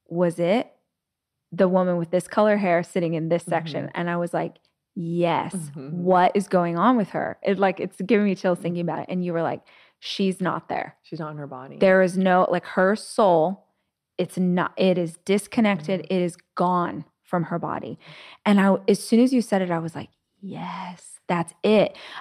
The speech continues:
Speaker 1: It's like, I don't know how to describe this, but if I close my eyes and I'm looking at an audience, uh, you can feel the energy, almost like a light of every person
Speaker 2: Yeah.
Speaker 1: there. And there was no light
Speaker 2: There was
Speaker 1: in
Speaker 2: no
Speaker 1: her
Speaker 2: light.
Speaker 1: seat. And I was like, "Oh my God, yes, that, how,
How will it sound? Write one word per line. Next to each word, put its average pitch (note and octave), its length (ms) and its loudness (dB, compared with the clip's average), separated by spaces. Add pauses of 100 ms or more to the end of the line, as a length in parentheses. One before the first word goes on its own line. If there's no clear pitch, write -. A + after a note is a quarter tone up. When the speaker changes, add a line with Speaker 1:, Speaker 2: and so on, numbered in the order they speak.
(160)
Speaker 1:
It's G#3+ 240 2
like, G#3+ 500 2 (340)
I G3+ 120 -2
don't A#3+ 160 6
know C4 100 4
how A#3 120 4
to G#3 100 2
describe F#3 360 0
this, F3 140 0
but F3+ 240 -2
if F3+ 120 -2
I F3+ 60 0
close B3 320 2
my G#3+ 280 4
eyes G3 120 0
and F3+ 80 -2
I'm F3 160 -2
looking G3 380 2
at F3+ 140 2
an F3+ 80 -2
audience, F3 520 -2 (380)
uh, G3 140 6
you F#3 120 -2
can G3+ 160 0
feel A3+ 280 4
the G#3 100 4
energy, G3 300 0
almost G3+ 260 0
like G#3 100 -2
a F3+ 60 0
light F3 340 0 (120)
of F#3 100 0
every F#3 220 2
person F3+ 380 -4
Speaker 2:
Yeah. E3+ 80 -2
Speaker 1:
there. G#3 340 0
And F3+ 200 0
there F#3 140 4
was G3 140 0
no F3+ 160 0
light E3+ 300 -2
Speaker 2:
There E3 100 -6
was D3+ 100 -8
Speaker 1:
in F3+ 160 -2
Speaker 2:
no E3+ 60 -4
Speaker 1:
her E3+ 100 -4
Speaker 2:
light. C3 140 -8
Speaker 1:
seat. - 220 -6 (640)
And F#3+ 420 2 (120)
I F#3+ 80 0
was G3 140 2
like, F#3 180 0
"Oh - 200 -12
my - 60 -16
God, - 360 -20
yes, G#3 380 -2
that, - 200 -4 (200)
how, G#3+ 480 2